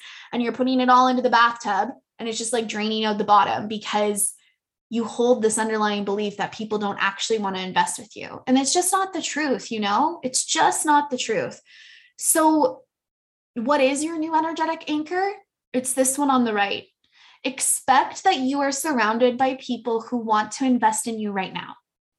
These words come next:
Now, people will say that that's easy for you. You have over a hundred thousand followers online.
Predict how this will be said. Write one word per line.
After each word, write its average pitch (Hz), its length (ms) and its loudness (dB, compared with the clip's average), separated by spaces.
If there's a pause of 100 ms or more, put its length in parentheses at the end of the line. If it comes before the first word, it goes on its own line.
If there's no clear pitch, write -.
(240)
Now, 269 140 6
people 277 420 2
will 453 180 8
say 214 400 4
that 262 260 2 (260)
that's 233 300 6
easy 254 260 2
for 254 160 -2
you. 320 400 0 (320)
You 285 140 0
have 285 320 8
over 269 240 4
a 294 100 8
hundred 285 260 -2
thousand 285 340 4
followers 285 440 4
online. 262 520 -2